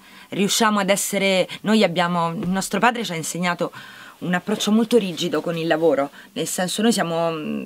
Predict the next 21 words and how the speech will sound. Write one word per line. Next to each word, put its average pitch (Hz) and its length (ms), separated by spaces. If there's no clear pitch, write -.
tutti - 220
e - 80
tre, - 200
Maurizio 143 460
Ancidoni 170 520
che 135 160
è - 100
il 117 140
presidente 156 600
della 139 380
C - 160
D 156 140
C 143 380
Sefit, 143 640
che 123 60
anche 139 240
lui 156 360
era 147 240
un 147 220
enfant 151 340
prodige, 185 580